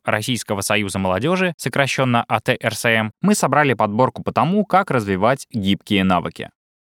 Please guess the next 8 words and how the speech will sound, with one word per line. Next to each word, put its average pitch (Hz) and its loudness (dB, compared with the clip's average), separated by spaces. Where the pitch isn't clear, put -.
Что - 0
такое 175 2
soft - 0
skills - -2
и 120 -4
почему 117 0
это 110 -2
важно? 92 -2